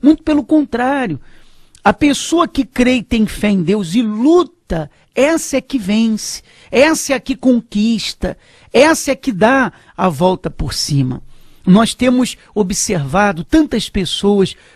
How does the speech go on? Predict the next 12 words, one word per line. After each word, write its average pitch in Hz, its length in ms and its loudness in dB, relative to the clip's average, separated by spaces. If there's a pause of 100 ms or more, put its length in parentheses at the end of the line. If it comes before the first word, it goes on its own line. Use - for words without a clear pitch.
com 214 140 0
a 202 80 2
vida 185 380 -2
no 208 100 2
fundo 262 360 4
do 170 120 -6
poço 208 540 2 (440)
e 233 180 4
elas 285 300 0
estão 277 340 -4
perdendo 269 500 -2
tempo. 262 680 -4